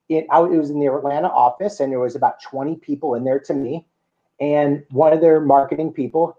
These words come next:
um, Dave, who's fantastic, I love the man right there, gets up first in front of everybody, and I literally sold it for me. He goes, "Hey, guys, I've told you for years, our deck freaking sucks. And, and this, do you remember the deck that the Braves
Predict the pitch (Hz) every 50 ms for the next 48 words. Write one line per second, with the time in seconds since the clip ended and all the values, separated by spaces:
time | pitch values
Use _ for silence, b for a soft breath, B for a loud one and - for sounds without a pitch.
0 | _ - 127 127 120 117 117 120 - _ _ _ _ _ - 151 139 139 143 151
1 | 147 - 143 135 135 135 - - 151 143 139 143 - 156 127 127 135 - - 143
2 | 143 131 131 135 135 131 135 139 139 131 127 139 156 160 - _ _ - 143 147
3 | 143 143 143 139 143 160 160 - b b b b b b 175 190 202 196 - 180
4 | 180 175 - 165 170 175 - 156 139 156 160 147 131 135 131 143 165 160 170 175
5 | 180 208 214 - - 147 151 143 - - _ _ _ _ - 170 196 214 247 233
6 | 208 156 - - 165 156 143 156 147 - - 135 120 98 - _ _ _ - 147
7 | 156 170 151 143 160 165 151 156 143 139 143 139 151 - _ _ _ _ _ -
8 | - 190 202 - 214 208 202 202 - - 165 156 151 156 160 170 175 175 - _
9 | _ _ - - 160 160 165 185 175 175 - - 170 170 175 165 135 127 - -
10 | 135 123 165 175 - - - - _ _ _ b b b b b 165 156 147 143
11 | 139 139 143 - - 165 160 151 147 147 143 139 - _ _ _ _ _ _ -
12 | 131 143 196 233 226 - - - _ _ 127 151 165 170 160 196 226 277 220 247
13 | 185 151 175 180 190 - - - 151 - - 135 107 - 120 107 113 135 143 139
14 | 143 139 131 _ _ _